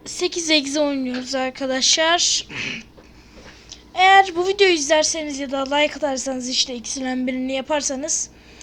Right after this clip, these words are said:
ikinci partı da gelir, yani Vista. Üçüncü, yani son olan Windows iki bin exe'yi de oynarız.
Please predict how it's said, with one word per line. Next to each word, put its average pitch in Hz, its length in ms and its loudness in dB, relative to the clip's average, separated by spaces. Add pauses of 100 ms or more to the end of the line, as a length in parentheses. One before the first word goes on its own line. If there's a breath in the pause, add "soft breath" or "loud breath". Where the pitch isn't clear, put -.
(220 loud breath)
ikinci 339 380 -2
partı 311 340 4
da 311 80 2
gelir, 285 260 0
yani 285 320 2
Vista. 277 440 0 (680 loud breath)
Üçüncü, 320 460 -2
yani 294 280 4
son 392 220 0
olan 339 380 0
Windows 330 560 -2
iki 320 220 -6
bin 320 120 -2
exe'yi 285 400 -2
de 302 60 -2
oynarız. 269 480 -6